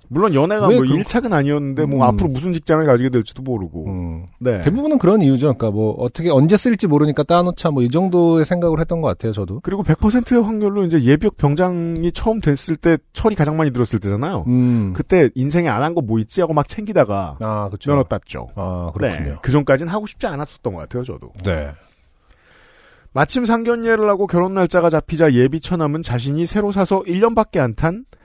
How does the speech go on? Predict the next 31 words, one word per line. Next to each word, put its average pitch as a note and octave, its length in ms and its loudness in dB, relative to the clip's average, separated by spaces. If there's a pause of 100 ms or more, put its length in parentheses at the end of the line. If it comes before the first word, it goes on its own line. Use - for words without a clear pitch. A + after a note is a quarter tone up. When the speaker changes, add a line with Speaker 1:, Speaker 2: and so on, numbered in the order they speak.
(100)
Speaker 1:
아반떼 A#3 440 4
승용차를 G3 540 2
결혼 D#3+ 320 2
선물로 D3 340 2
주기로 A#2+ 320 0
약속까지 D3+ 480 0
한 D#3 120 0
상태라. D3+ 420 2 (200)
Speaker 2:
네. G#2+ 80 0 (580)
Speaker 1:
아. C#2 680 -6 (920)
Speaker 2:
예비 D3 220 0
처남이 F#3+ 640 2
이제 B2 640 2 (140)
처남이니까 F#3+ 800 -2
뭐죠? A#2+ 360 -4 (760)
Speaker 1:
처남이죠. B2 420 -2
Speaker 2:
형님, A3 260 4
그러니까 A#2 340 -2
그 A2+ 180 -4
형님한테, C#3+ 720 2 (180)
형님이 A3+ 360 2
아니라 D3+ 140 2
Speaker 1:
네, C#3 100 6
Speaker 2:
뭐죠? A2+ 100 -2
Speaker 1:
그렇죠. B2 260 -2
Speaker 2:
매형한테. D3+ 400 0
Speaker 1:
뭐 D3+ 80 4
매형이죠. E2+ 380 -6
네. D#2+ 260 -14
Speaker 2:
어, A2 80 -2
매형한테, F3+ 840 4